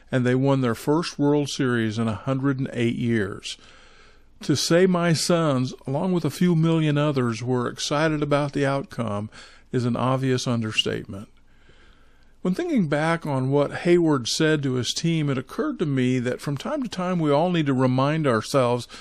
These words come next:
of who we are. Now, there are so many, many titles that are affixed to our lives. Husband, father, son, brother, pastor, friend. Those are just a few of those titles that have been attached to me.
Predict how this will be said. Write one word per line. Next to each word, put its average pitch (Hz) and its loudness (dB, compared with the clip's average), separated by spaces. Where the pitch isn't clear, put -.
of 147 -2
who 190 0
we 170 0
are. 113 -4
Now, 202 4
there 196 4
are 170 0
so 226 4
many, 214 2
many 202 2
titles 156 -2
that 131 0
are 123 -2
affixed - -4
to 143 -2
our 117 -2
lives. 104 -4
Husband, 135 -2
father, 139 -2
son, 123 -4
brother, 127 -2
pastor, 151 -6
friend. 160 -2
Those 226 4
are 262 0
just 143 -2
a 139 0
few 202 0
of 175 2
those 131 0
titles 143 0
that 135 0
have 127 -2
been 135 2
attached 135 -4
to 135 -2
me. 135 -4